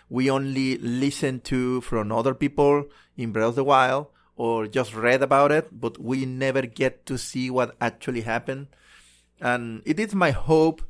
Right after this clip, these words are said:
because I haven't played the game, it is my hope that I, I get to know more about the champions on this game, and not just, uh,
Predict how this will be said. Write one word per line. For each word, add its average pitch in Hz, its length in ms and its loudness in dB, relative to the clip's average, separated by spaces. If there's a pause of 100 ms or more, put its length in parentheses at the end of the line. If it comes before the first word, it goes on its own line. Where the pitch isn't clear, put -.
(160)
because - 180 -6
I 139 80 4
haven't 139 380 2
played 156 180 2
the 117 60 -4
game, 117 260 -4 (320)
it 139 140 0
is 151 100 -2
my 165 140 4
hope 165 360 2
that 139 360 2 (340)
I, 131 200 0 (140)
I 127 120 -2
get 165 420 0
to 175 80 0
know 151 260 0
more 139 300 0
about 123 300 -2
the 120 80 -6
champions 131 680 -4
on 107 140 -6
this 117 160 -8
game, 135 380 -4 (1080)
and 127 300 0
not 143 240 2
just, 143 500 4
uh, 117 600 2